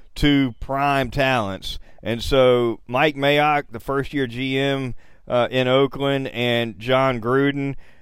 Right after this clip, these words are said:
they, they gotta hit home runs with these three guys so that they can stand up to the fan base and explain why Mack and Cooper are gone. They end up with Clelin Ferrell at number four overall from Clemson, who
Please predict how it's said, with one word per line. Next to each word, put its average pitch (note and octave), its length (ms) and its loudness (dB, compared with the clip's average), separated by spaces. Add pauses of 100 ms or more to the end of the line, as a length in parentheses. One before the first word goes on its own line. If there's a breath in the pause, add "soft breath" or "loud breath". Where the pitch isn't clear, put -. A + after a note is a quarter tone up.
(320 soft breath)
they, C3 560 0
they C#3+ 180 4
gotta F3 260 6
hit D3 200 8
home D3 320 4
runs D3+ 400 4
with B2 160 -2
these A#2+ 320 0
three B2+ 260 0
guys A#2 640 6 (240 soft breath)
so C3+ 200 6
that B2+ 120 2
they D3 140 6
can A#2+ 160 -2
stand D3 400 6
up D3+ 160 8
to B2+ 40 -4
the A#2+ 120 2
fan C#3 320 2
base C3+ 300 4
and C3 80 -2
explain C#3+ 540 0
why A#2+ 220 6
Mack A#2+ 460 0
and A2 160 -6
Cooper B2+ 460 -2
are G2+ 60 -8
gone. G#2 560 -2 (320 soft breath)
They C3+ 280 6
end C3+ 160 2
up C3+ 160 4
with A#2+ 140 -2
Clelin C#3 460 -2
Ferrell D3+ 480 2
at A2+ 120 -2
number B2 240 -4
four D3+ 420 0
overall B2+ 580 2
from A#2+ 220 -6
Clemson, C#3+ 640 -2
who C3 380 -2